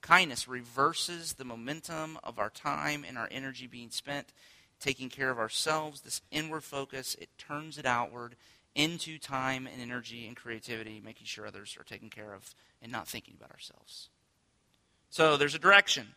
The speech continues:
It's outward, not inward. Secondly, okay, kindness means meeting needs, but there's a second part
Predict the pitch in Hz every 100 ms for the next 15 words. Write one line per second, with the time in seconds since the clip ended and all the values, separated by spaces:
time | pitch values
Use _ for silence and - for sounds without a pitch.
0 | _ - - 175 185 190 180 170 156 107
1 | 92 _ _ _ _ _ _ _ _ -
2 | _ _ - - 202 156 113 - _ _
3 | _ _ _ - 165 175 202 185 190 196
4 | 208 196 180 202 190 196 208 165 143 -
5 | 160 170 165 - 226 214 175 - 139 117
6 | -